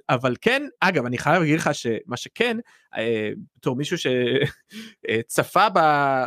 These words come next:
ב-, בשבועות האחרונים בכמה ככה קליפים של קמאלה האריס, היא באמת גרועה, היא תמיד הייתה גרועה, כן? היא תמיד לא הייתה באמת דמות מזויפת שבאמת שיחקה פוליטיקת זהויות, אבל היא באמת אף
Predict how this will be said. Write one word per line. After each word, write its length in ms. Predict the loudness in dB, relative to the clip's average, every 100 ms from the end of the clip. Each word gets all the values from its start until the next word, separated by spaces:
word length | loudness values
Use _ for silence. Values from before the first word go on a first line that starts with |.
| -2
ב-, 540 | -2 0 0 0 0 -2
בשבועות 480 | -4 -4 0 0 0
האחרונים 320 | 0 0 0
בכמה 400 | 0 2 2 2
ככה 280 | 0 0 0 -2 _ _ _ -20 _
קליפים 420 | -6 -4 -2 -2 -4
של 140 | -8
קמאלה 380 | -6 2 4 4
האריס, 380 | 4 2 0 -6 -20 -10 -2
היא 140 | 2
באמת 340 | 4 4 0
גרועה, 460 | 0 -2 2 2 2
היא 180 | -2 -2
תמיד 220 | 0 2
הייתה 200 | 0 0
גרועה, 360 | -6 -6 -8 -6
כן? 220 | -4 -4
היא 100 | -2 -2
תמיד 260 | -2 0
לא 140 | 4 4
הייתה 580 | 4 -2 0 2 0 -4 -6
באמת 200 | -4 -4 _
דמות 220 | -4 -2 -2
מזויפת 500 | -2 2 0 -2 -4
שבאמת 760 | -2 -4 -8 -16 -4 0 0
שיחקה 320 | 0 0 0 0 0
פוליטיקת 480 | 0 2 0 0
זהויות, 440 | 2 2 4 2 -2
אבל 260 | -4 -6 -6
היא 100 | -6
באמת 320 | -2 0 -2
אף 80 | -4